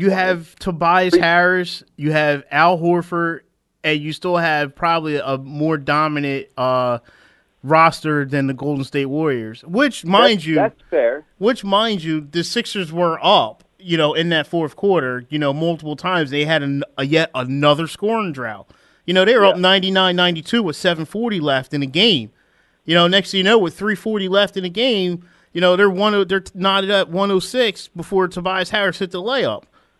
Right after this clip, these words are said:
Speaker 1: You know, so it's like, why are there, why are you having these lows? Why are you having these, these god-awful stretches on the road where we can't score?
Speaker 2: And, and that's been going on all year long, whether Embiid and Simmons and Jay Rich are in the lineup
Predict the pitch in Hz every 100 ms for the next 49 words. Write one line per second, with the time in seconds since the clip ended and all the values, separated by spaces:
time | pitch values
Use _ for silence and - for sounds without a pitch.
0 | _ - 156 175 214 - 214 208 233 202
1 | 180 165 190 190 165 170 220 247 262 226
2 | 226 185 233 277 247 240 226 226 214 190
3 | 202 262 175 117 143 196 254 233 220 214
4 | 208 190 190 175 - - _ - 190 170
5 | 208 220 208 208 214 - 208 185 - -
6 | 220 247 202 180 170 190 175 185 254 190
7 | 175 170 185 180 - 214 202 - - 226
8 | 285 101 - _ _ _ _ _ _ _
9 | _ _ _ _ 127 123 117 127 151 165
10 | 127 139 131 135 127 120 135 127 113 123
11 | 104 123 147 107 104 113 110 101 98 117
12 | 123 110 107 - 117 120 113 101 98 110
13 | 110 113 - 107 107 98 107 110